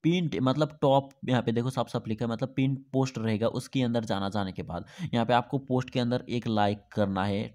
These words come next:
ट्वीट करना है and कमेंट करना है अपना यूआईडी के साथ। थ्री दोस्तों को यहाँ पे टैग भी कर देना है, यहाँ पे साफ साफ यहाँ पे लिखा आप लोग देख सकते हो। चलो ये मैं लाइव आपको कंप्लीट करके दिखा। तो and देखो ये ऑफर जैसे ओवर होगा, थ्री डेज के बाद सबको भाई पन्द्रह डॉलर करके मिल जाएगी, वो भी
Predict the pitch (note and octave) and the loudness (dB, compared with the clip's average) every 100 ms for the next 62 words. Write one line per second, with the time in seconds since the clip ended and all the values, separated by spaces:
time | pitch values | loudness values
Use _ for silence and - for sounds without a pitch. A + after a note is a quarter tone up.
0 | - C3+ C#3+ C#3+ - B2+ B2 C3+ - A2 | 0 4 4 0 -2 0 0 -2 -2 -2
1 | A2 A2 A2 B2+ B2+ - G2+ G#2 A#2 C3+ | 0 0 0 0 -2 -2 -2 0 -2 -4
2 | - A2+ G#2+ A2+ G#2+ G#2 G2 F2 F#2 - | -4 -4 -2 0 4 4 2 -2 -6 -4
3 | D#2+ E2 G2 - - B2+ A2+ A2 G#2+ A2 | -6 -4 -6 -6 -2 2 4 2 0 -2
4 | A2 G#2+ B2+ C3 - A2 G2 A2 - G#2 | 0 0 -4 -2 2 2 2 -6 0 0
5 | F#2 F2 F2 F2+ A2 A2 - A2 G2 G#2 | 2 -2 -4 -6 -2 -2 -2 -6 -6 -4
6 | F#2+ - E2+ F2+ F2+ - G#2 - - - | -6 -4 -6 -6 -10 -6 -6 -6 -12 -8
7 | F2 - A3+ F3 A#2+ B2 B2+ C3 A2+ G2+ | -8 -8 -12 -2 2 4 4 4 6 8
8 | G#2 G2+ A#2 A2 G#2+ A2 A2 A#2 B2+ C3+ | 8 4 0 2 2 2 0 2 4 6
9 | C3 B2+ C3 B2 G#3 E3 B2+ B2+ C#3+ C#3 | 4 4 4 2 0 2 4 6 4 6
10 | D3 C#3 C#3 C3+ C#3 C#3 - D3 D#3 C#3+ | 6 6 6 6 2 0 6 8 8 6
11 | D3 D3+ B2 C3+ C3 D3 C#3+ D#3 C#3+ D3+ | 4 0 0 2 4 2 0 -2 0 2
12 | C#3 C#3 - C3+ B2+ C3 B2+ A#2 A2 G#2+ | 2 2 2 2 2 0 2 2 2 2
13 | G#2+ - F#2+ F#2 F#2 F2 E2+ G2 A2 - | -2 -4 -4 -4 -4 -6 -4 -6 -6 -8
14 | E3 A2+ A#2 C3+ | -2 2 4 4